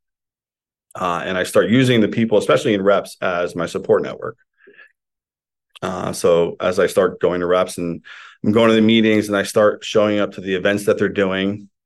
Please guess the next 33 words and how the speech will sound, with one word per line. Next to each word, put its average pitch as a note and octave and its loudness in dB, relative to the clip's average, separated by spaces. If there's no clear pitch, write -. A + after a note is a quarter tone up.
um, F2 -4
I - -8
start A2 0
thinking G2+ 0
what G#2 2
is G2+ -4
going G#2 2
on F#2+ 0
at F2 -4
Reps F2+ 0
for F#2+ -6
Responders F2+ -2
is F2+ -8
really F2+ -2
cool G2+ -2
and G2 -2
really E2+ -2
needed. D#2+ -10
Putting D3 6
together C3 6
mental A2 2
health G#2+ 2
and F#2+ -6
physical F#2+ 0
health A2+ 2
to A#2 -2
me A2 4
is G2+ 0
like G2 0
a G#2 -2
no-brainer. E2+ -6
You G2 -2
know, E2+ -6